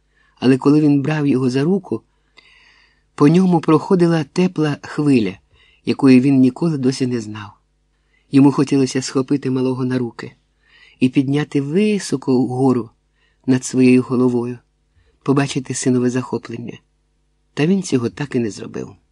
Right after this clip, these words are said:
Харитон згадував розмову з дружиною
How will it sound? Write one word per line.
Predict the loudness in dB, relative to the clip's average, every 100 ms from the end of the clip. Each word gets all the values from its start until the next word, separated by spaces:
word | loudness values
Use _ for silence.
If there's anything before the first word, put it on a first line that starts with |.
| _ _ _ _ _ _ _ -20 -20 -20 _ _
Харитон | 0 0 4 4 4 2
згадував | -2 -2 -2 0 2 2
розмову | 2 2 2 0 0
з | 0
дружиною | 2 2 2 -2 -4